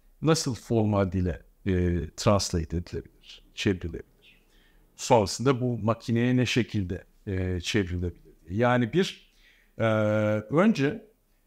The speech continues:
e, yapay, e, dilin, e, bir bilgisayar tarafından nasıl kodlanabileceği konusu,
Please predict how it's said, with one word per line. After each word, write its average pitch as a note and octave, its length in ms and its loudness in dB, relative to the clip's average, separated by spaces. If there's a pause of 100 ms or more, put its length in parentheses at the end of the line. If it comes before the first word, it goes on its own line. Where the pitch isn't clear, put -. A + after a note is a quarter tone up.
(160)
e, A2+ 80 0 (1500)
yapay, A2+ 720 2 (320)
e, C3 60 -2 (1080)
dilin, D3+ 560 0 (760)
e, B2+ 60 2 (800)
bir C3 260 0
bilgisayar D3+ 520 0
tarafından G#2 760 2
nasıl B2 300 -4
kodlanabileceği G2+ 800 0
konusu, G2 540 -2